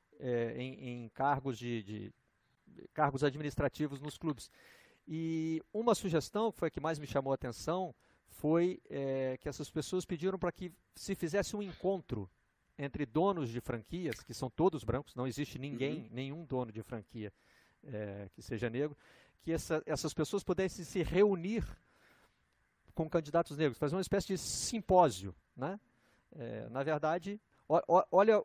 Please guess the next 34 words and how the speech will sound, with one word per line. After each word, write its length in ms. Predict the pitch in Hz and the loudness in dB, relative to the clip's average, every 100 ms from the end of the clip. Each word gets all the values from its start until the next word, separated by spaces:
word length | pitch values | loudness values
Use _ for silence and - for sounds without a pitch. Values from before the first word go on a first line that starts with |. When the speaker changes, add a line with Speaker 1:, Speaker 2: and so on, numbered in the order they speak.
| _ | _
Speaker 1:
qual 200 | - 190 | 4 8
é 40 | 196 | 8
o 80 | 220 | 8
pedido 600 | 208 151 170 131 104 - | 4 0 2 2 0 -8
em 140 | 131 | -8
dois 220 | 135 131 110 | -2 -2 -2
mil 120 | 135 | -6
e 40 | |
vinte, 440 | 104 110 - - - _ | -6 -10 -12 -14 -16 _
né? 220 | - 139 151 _ _ _ - | -6 -6 -6 _ _ _ -4
Deixa 320 | 131 165 175 | 0 2 0
só, 460 | - - 175 214 - _ _ _ | 0 6 8 8 6 _ _ _
é, 240 | 147 139 120 | -4 -4 -4
só 220 | - 226 | 4 8
ouve, 340 | 220 202 107 90 _ _ _ _ _ | 8 6 0 -14 _ _ _ _ _
só 200 | 175 202 | -2 0
senta 420 | - 240 233 127 | 0 -2 0 -8
frente 380 | - 170 165 143 | -2 -2 0 -2
a 60 | |
frente 420 | - 185 180 - _ _ _ _ _ | -2 -6 -6 -18 _ _ _ _ _
e 120 | - 160 | -2 0
ouve 360 | 156 151 165 _ _ _ _ - | 2 -2 -8 _ _ _ _ -12
o 140 | 139 | -8
que 320 | - - 139 - | -8 -6 -6 -4
esses 320 | 147 139 139 | -6 -6 -8
candidatos 720 | - 127 123 120 - - - _ _ _ _ - | -8 -6 -2 -2 -2 -14 -20 _ _ _ _ -4
têm 120 | 131 | -2
pra 160 | - | 0
falar. 400 | 123 120 104 95 | -2 -2 -4 -6
É 80 | 98 | -6
um 80 | 139 | -4
artigo 400 | 156 - 196 190 | -4 -4 -6 -6
que, 360 | - 208 190 - _ - - _ _ | -8 -6 -4 -6 _ -20 -20 _ _
que, 420 | 143 135 117 107 | -8 -6 -4 -8